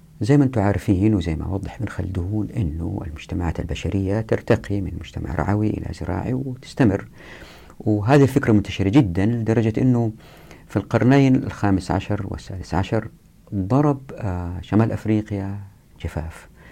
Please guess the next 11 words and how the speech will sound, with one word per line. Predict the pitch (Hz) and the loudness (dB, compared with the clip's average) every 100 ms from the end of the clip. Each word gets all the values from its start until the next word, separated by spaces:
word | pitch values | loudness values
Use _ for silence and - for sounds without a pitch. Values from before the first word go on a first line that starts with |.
| - - - - - | -20 -20 -20 -18 0
اللي | 104 | 2
صار | 98 160 170 | 2 2 2
إنه | 143 131 123 123 | 2 2 2 0
المستشرقين، | 107 95 - - 95 - - 98 85 98 113 - - 156 | -2 -2 -4 -6 -6 -8 -4 -2 0 -2 -6 -12 -20 -10
آه، | 92 85 82 85 | -6 -4 -6 -6
درسوا | 98 127 127 - 92 85 85 85 76 | 4 6 6 4 -2 -2 -6 -10 -4
هذه | 85 82 | -2 -2
الفترة | - 127 98 95 117 113 - - - - - | 2 2 2 0 -2 -6 -18 -20 -20 -16 -6
وحتى | 92 90 87 85 - - 95 | -2 -2 -2 -4 -6 -2 0
يبينوا | 92 98 165 135 98 92 92 87 | 4 8 10 10 8 4 2 -2
يعني | 76 67 80 | -4 -4 -6